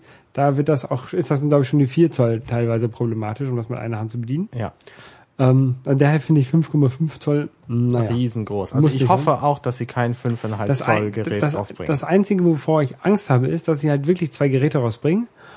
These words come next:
Speaker 1: und das fünf Komma fünf Zoll hat, ist halt irgendwie nicht nur von der Displaygröße,
Speaker 2: Sondern es ist
Speaker 1: sondern
Speaker 2: das
Speaker 1: auch
Speaker 2: bessere Gerät.
Speaker 1: Ja, genau.
Speaker 2: Da habe ich auch Angst vor.
Speaker 1: Also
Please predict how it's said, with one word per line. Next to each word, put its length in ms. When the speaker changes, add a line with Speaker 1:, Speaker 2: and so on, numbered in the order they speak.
Speaker 1:
und 120
das 180
fünf 200
Komma 200
fünf 300
Zoll 240
hat, 220
ist 160
halt 160
irgendwie 400
nicht 200
nur 120
von 120
der 80
Displaygröße, 800
Speaker 2:
Sondern 240
es 60
ist 40
Speaker 1:
sondern 220
Speaker 2:
das 80
Speaker 1:
auch 60
Speaker 2:
bessere 260
Gerät. 440
Speaker 1:
Ja, 100
genau. 320
Speaker 2:
Da 120
habe 100
ich 120
auch 140
Angst 240
vor. 60
Speaker 1:
Also 260